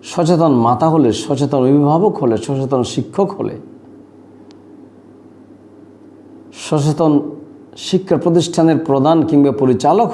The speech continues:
হলে, কিংবা দেশের কোনো পরিচালনা বা সমাজের কোনো পরিচালনার ভূমিকায় যদি আপনি থাকেন, তাহলে হয়তো আপনিও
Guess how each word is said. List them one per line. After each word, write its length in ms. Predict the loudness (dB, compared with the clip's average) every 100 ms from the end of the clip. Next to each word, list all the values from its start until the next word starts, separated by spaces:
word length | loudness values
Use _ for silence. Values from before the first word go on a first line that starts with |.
| -2
হলে, 200 | -4 -6 -14 -20 -20 -20 -20 -20 -20 -20 -20 -20 -20 -20 -20 -20 -20 -20 -20 -20 -20 -2
কিংবা 240 | 0 2
দেশের 380 | 2 0 2 2
কোনো 200 | 2 2
পরিচালনা 640 | 2 0 2 2 2 0 -2 -14 -20 -20 -20 -20 -20 -6
বা 140 | -4
সমাজের 480 | -4 0 2 2 2
কোনো 200 | 2 0
পরিচালনার 580 | 2 0 2 0 2 0
ভূমিকায় 380 | 2 2 2 2
যদি 160 | 2
আপনি 200 | 0 0 -4
থাকেন, 360 | -6 -4 -6 -6 -12 -20 -20 -20 -20 -20 -20 -20 -20 -20 -20 -18 0
তাহলে 320 | 2 2 2
হয়তো 260 | 0 0
আপনিও 880 | -2 -2 -2 2 4 4 2 0 -4